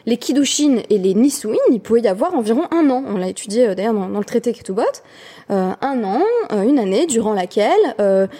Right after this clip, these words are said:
la mariée allait constituer son trousseau, le marié allait, euh, gagner, euh, suffisamment d'argent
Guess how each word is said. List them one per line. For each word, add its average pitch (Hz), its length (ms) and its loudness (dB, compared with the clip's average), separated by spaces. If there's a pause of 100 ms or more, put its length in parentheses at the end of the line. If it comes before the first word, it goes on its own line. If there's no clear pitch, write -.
(220)
la 220 360 0
mariée 226 340 0
allait 208 120 2
constituer 208 320 -4
son 208 160 -4
trousseau, 254 720 0
le 220 160 2
marié 226 580 2
allait, 214 340 0 (340)
euh, 190 380 -4
gagner, 233 600 2
euh, 185 200 2
suffisamment 220 460 0
d'argent 208 400 -2